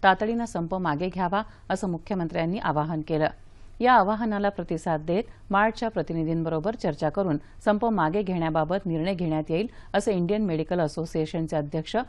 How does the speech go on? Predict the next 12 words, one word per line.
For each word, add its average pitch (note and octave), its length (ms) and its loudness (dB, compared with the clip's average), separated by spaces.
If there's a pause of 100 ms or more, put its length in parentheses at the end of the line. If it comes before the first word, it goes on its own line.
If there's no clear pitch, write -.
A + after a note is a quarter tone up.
(200)
अशोक F3 360 0
तांबे E3 360 2
यांनी E3+ 180 0
सांगितलं. D3+ 480 0 (480)
दरम्यान, F3 300 2 (280)
डॉक्टरांनी B3 480 6
उद्यापासून E3+ 540 0
कामावर E3 460 0
रुजू E3+ 240 0
व्हावं, E3+ 300 2 (260)
असं F#3+ 160 0
आवाहन E3+ 460 4